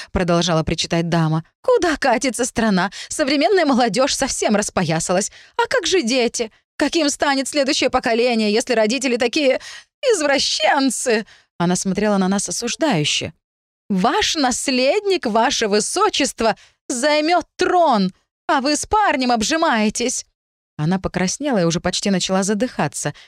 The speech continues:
Если бы не лорд Кара, вовремя заметивший состояние леди, она бы точно грохнулась в обморок прямо посреди кабинета.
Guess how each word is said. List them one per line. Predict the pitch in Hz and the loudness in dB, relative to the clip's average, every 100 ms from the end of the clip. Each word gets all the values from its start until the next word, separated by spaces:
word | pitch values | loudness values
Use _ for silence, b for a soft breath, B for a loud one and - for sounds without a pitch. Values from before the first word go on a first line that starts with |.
| B | B
Если | 156 185 180 | -4 -2 0
бы | 170 | 2
не | 180 | 2
лорд | 180 196 - | 2 0 -2
Кара, | - 220 160 143 | -6 -2 0 0
вовремя | 139 170 160 160 | 0 0 0 0
заметивший | 151 160 180 160 - 165 | 0 0 -2 -2 -2 -2
состояние | 175 - 160 160 170 190 | -4 -4 -2 0 0 0
леди, | 269 262 185 - b b | 0 0 -2 -6 b b
она | - 220 | -8 -2
бы | 208 | -2
точно | 220 294 - 190 | 0 -2 0 -2
грохнулась | 175 190 170 175 170 - | 0 0 0 0 0 0
в | 214 | 0
обморок | 190 160 156 | 2 0 -2
прямо | 170 180 165 | -2 -2 0
посреди | 165 - 156 | -2 -4 -4
кабинета. | 170 170 202 170 123 - 113 | -4 -2 0 0 -2 -4 -10